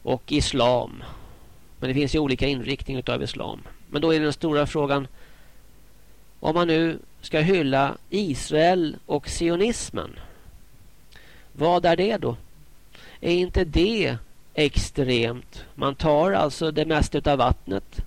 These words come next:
och leder bort det från palestinerna. Man vräker ut dem och skickar ut dem på gatorna bara och tar över husen. Man, eh, slänger dem i fängelse, man misshandlar.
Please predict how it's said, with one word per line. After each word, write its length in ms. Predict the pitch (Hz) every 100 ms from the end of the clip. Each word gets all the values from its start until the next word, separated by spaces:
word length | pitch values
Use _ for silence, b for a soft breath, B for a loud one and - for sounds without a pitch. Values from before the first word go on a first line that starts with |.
| b b
och 220 | b 151
leder 280 | 151 156 156
bort 240 | 139 185 -
det 120 | 139
från 160 | 120 123
palestinerna. 840 | 123 120 117 - 107 110 69 67 120 B B B B B B B
Man 160 | - 160
vräker 440 | 175 180 170 180
ut 240 | 139 160 -
dem 100 | 180
och 60 |
skickar 280 | 185 170 175
ut 220 | 143 151
dem 120 | 160
på 100 | 170
gatorna 460 | 170 156 117 156 190
bara 220 | 196 156
och 80 | 139
tar 120 | 160
över 220 | 151 143
husen. 560 | 135 139 202 - 117 113 - - - - - B B B B B B - -
Man, 340 | 156 160 160
eh, 200 | 160 156
slänger 340 | 151 165 160
dem 100 | 160
i 80 | 156
fängelse, 640 | 151 156 139 135 - 147 143
man 220 | 143 147
misshandlar. 840 | 156 135 - 143 143 139 139 147